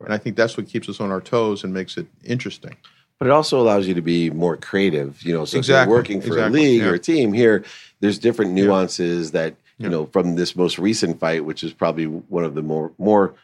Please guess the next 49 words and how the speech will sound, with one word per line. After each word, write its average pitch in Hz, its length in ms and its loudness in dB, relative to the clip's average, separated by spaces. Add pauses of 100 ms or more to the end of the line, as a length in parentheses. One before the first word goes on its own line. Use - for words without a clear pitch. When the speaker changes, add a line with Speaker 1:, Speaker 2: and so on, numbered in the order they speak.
Speaker 2:
peculiar 180 440 2
things 101 280 2
that 85 100 2
you 82 140 -4
got 82 240 0
to 80 180 -4
produce, 80 640 -4
Speaker 1:
Yeah. - 180 -20
Speaker 2:
where 92 120 -2
you're 92 80 0
taking 87 460 -2 (300)
an 92 80 -2
Speaker 1:
Yeah. 98 80 2
Speaker 2:
actual, 87 460 -2
you 87 100 -4
know, 78 200 -4 (200)
different 101 420 0
type 92 240 -4
of 95 140 -4
fighter, 82 340 0
an 85 80 -2
M 85 140 0
M 85 120 0
A 85 140 -2
fighter, 80 340 -4
and 78 140 -6
putting 87 220 -4
him 80 40 -6
against 78 440 -6
a - 40 -16
traditional, 82 520 -6
maybe 90 420 -2 (140)
one 95 100 0
of 95 60 0
the 90 80 2
world's 90 320 2
best - 400 -6
boxers. 87 640 -6 (440)
And 98 380 0
it 101 40 -2
became 123 580 0 (280)
very 113 320 0
intriguing 120 640 0
to 95 120 -2
millions 110 680 4
of 87 80 -8
people. 104 520 -2 (160)
Speaker 1:
Yeah. 123 200 -8
Speaker 2:
Um, 95 340 4